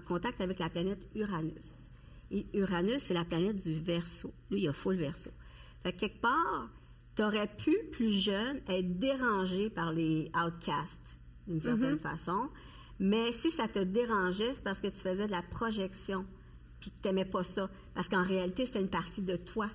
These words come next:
Speaker 1: que t'acceptais pas. Fait que plus tu l'acceptes, je pense qu'en t'unissant avec lui, là,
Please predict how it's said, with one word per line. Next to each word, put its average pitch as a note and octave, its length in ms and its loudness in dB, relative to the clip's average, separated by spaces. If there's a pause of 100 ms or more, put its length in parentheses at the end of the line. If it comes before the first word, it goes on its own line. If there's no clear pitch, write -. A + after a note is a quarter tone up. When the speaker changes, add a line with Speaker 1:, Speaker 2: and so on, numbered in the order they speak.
(120)
Speaker 1:
que F#3+ 60 -4
t'acceptais F3 580 -6
pas. F3 240 -4 (640)
Fait G3+ 80 -4
que - 140 -8
plus D4 180 2
tu C#4 160 0
l'acceptes, A3 580 0
je - 80 -6
pense A3 240 4
qu'en F#3 360 4
t'unissant F#3+ 580 6
avec E3+ 320 4
lui, G3 320 0
là, F3+ 220 0